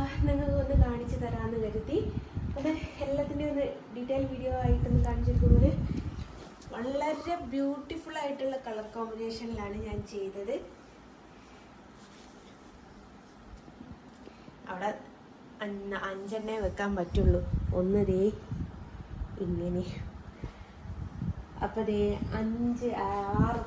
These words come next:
ഫോട്ടോസ്. ഇതൊക്കെ എനിക്ക് നാളെ കൊറിയർ അയക്കാനുള്ളതാണ്. അപ്പൊ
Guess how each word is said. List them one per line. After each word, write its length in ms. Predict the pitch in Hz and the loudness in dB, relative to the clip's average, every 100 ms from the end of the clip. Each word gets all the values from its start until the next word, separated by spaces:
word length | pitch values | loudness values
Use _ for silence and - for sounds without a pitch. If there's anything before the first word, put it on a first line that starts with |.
| - | -4
ഫോട്ടോസ്. 680 | 202 202 - 220 220 - 202 - - - - - 208 | -4 -4 -4 -4 -4 -6 -8 -12 -16 -16 -16 -8 -4
ഇതൊക്കെ 420 | 202 220 - 277 277 - - 233 | -2 -4 -4 -2 -2 -6 -6 -2
എനിക്ക് 220 | 214 220 208 | -2 -2 -4
നാളെ 260 | 202 208 226 | -4 -6 -6
കൊറിയർ 360 | 226 196 185 220 214 | -6 -6 -4 -4 -4
അയക്കാനുള്ളതാണ്. 960 | 180 170 202 196 185 180 180 185 175 254 - - - - | -6 -6 -8 -8 -8 -8 -6 -6 -4 -6 -8 -16 -12 -12
അപ്പൊ 140 | - | -4